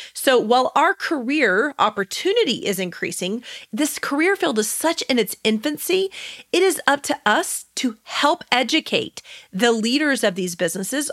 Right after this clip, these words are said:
on where you fit inside of their business. And trust me,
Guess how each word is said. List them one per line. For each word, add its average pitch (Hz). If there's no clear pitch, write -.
on 233
where 269
you 233
fit 214
inside 196
of 180
their 185
business. 180
And 233
trust 226
me, 147